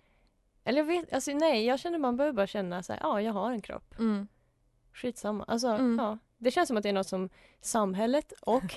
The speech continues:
Speaker 2: <laughs>
Speaker 1: folk som vill sälja saker och så här har lurat i
Speaker 2: Ja,
Speaker 1: oss, typ.
Speaker 2: verkligen.
Speaker 1: Jag tror typ det. Fast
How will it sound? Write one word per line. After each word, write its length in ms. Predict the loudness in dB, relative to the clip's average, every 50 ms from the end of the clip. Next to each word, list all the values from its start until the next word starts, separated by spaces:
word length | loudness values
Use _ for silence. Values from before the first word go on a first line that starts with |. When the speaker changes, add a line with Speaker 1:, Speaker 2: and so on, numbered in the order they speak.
| -8 -8
Speaker 2:
<laughs> 200 | -6 -6 -4 0
Speaker 1:
folk 160 | 2 2 2
som 100 | 4 4
vill 120 | 4 4 4
sälja 400 | 6 6 6 6 8 6 6 6
saker 280 | 6 4 4 4 2
och 60 | 0 0
så 60 | 2
här 80 | 2 4
har 100 | 4 4
lurat 300 | 4 4 4 4 2 2
i 100 | 4 6
Speaker 2:
Ja, 180 | 6 6 8
Speaker 1:
oss, 120 | 6 6 4
typ. 120 | 2 2 4
Speaker 2:
verkligen. 580 | 4 4 4 4 2 0 -2 -2 0 0 2 2 2
Speaker 1:
Jag 80 | 2
tror 140 | 2 2 0
typ 280 | -2 -4 -8 -10 -10 -8
det. 140 | -10 -8 -2
Fast 220 | -2 -2 -2 -2